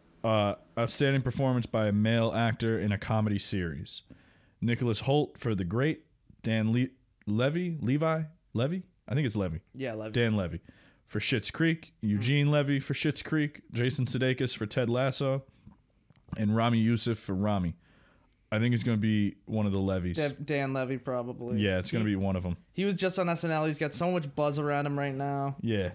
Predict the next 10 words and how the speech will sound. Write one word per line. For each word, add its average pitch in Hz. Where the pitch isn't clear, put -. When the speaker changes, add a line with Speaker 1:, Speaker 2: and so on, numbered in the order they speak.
Speaker 2:
It's -
probably 202
gonna 165
be 143
Dan 135
Levy 127
out 131
of 139
all 127
those. 131